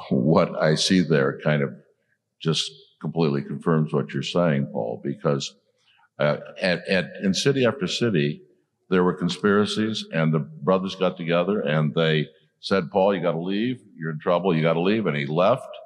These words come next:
and he left, and he left, and he left after preaching the gospel. So apparently there was nothing wrong with doing that. But, <laughs> and I hadn't thought of it just this way, but when, when, uh,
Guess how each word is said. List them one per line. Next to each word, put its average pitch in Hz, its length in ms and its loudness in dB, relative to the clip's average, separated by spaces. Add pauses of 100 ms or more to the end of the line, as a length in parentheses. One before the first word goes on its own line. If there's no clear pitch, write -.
(320)
and 76 100 -4
he 76 80 0
left, 95 540 0
and 82 120 -4
he 76 60 -2
left, 90 420 0
and 92 100 0
he 87 80 0
left 92 420 2
after 82 280 -4
preaching 95 380 -8
the 90 80 -10
gospel. 107 500 -6 (300)
So 98 160 2
apparently 127 440 4
there 92 120 4
was 90 180 0
nothing 98 240 2
wrong 95 260 2
with 73 160 -2
doing 98 300 0
that. 57 220 -10 (840)
But, 110 720 2 (520)
<laughs> - 460 -6
and - 280 0
I 101 100 4
hadn't 92 380 0
thought 101 220 4
of 98 120 0
it 82 100 0 (120)
just 90 320 0
this 80 180 -4
way, 107 280 2 (380)
but 101 100 4
when, 110 400 4
when, 101 800 -2 (100)
uh, 95 280 2